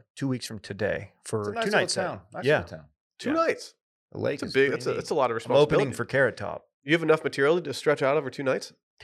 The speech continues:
Speaker 1: Uh, no.
Speaker 3: Oh.
Speaker 1: I'm gonna be running back the set.
Speaker 2: <laughs>
Speaker 3: That's
Speaker 2: Right.
Speaker 3: fine.
Speaker 1: And, uh, no phones, 'cause I don't want you guys recording my set and put it online, 'cause I want it to be a surprise when people see it.
Speaker 3: Understandable.
Speaker 1: So,
Speaker 2: Fair enough.
Speaker 1: yeah.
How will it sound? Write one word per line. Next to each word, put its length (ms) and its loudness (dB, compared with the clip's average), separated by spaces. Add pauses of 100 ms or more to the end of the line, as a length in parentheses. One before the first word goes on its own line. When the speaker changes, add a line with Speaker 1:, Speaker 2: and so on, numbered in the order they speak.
(380)
Speaker 1:
Uh, 220 6
no. 240 -4 (300)
Speaker 3:
Oh. 160 -2 (260)
Speaker 1:
I'm 80 4
gonna 140 6
be 80 8
running 240 4
back 180 4
the 60 -14
set. 440 -6
Speaker 2:
<laughs> 60 -20
Speaker 3:
That's 360 -2
Speaker 2:
Right. 140 2
Speaker 3:
fine. 160 -2 (1040)
Speaker 1:
And, 120 4
uh, 100 6
no 180 6
phones, 480 4
'cause 340 -2
I 100 0
don't 120 4
want 180 0
you 60 -6
guys 180 4
recording 340 0
my 120 -2
set 180 4
and 120 -2
put 120 -2
it 100 -2
online, 440 -2
'cause 120 -8
I 40 0
want 140 0
it 40 -6
to 60 -16
be 80 -8
a 60 -6
surprise 440 -4
when 80 -16
people 220 -18
see 180 -10
it. 160 -14 (100)
Speaker 3:
Understandable. 480 -4
Speaker 1:
So, 160 -12 (340)
Speaker 2:
Fair 140 -8
enough. 220 -12 (300)
Speaker 1:
yeah. 120 -12